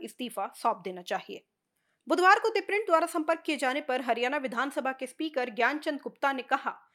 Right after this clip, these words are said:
कि उनके पास तीन स्वतंत्र विधायकों द्वारा सरकार से समर्थन वापस लेने की कोई आधिकारिक जानकारी नहीं है।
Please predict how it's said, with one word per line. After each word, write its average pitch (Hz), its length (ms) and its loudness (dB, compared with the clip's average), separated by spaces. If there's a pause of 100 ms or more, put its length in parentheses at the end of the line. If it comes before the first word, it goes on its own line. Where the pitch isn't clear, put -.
(260)
कि 381 60 2
उनके 381 140 -2
पास 403 280 4
तीन 381 220 4
स्वतंत्र 339 420 0
विधायकों 262 440 0
द्वारा 277 200 4
सरकार 247 380 2
से 262 140 -6
समर्थन 240 480 -6
वापस 226 360 0
लेने 240 220 0
की 262 140 -8
कोई 285 280 -2
आधिकारिक 226 500 2
जानकारी 214 600 -2 (140)
नहीं 220 300 -6
है। - 120 -18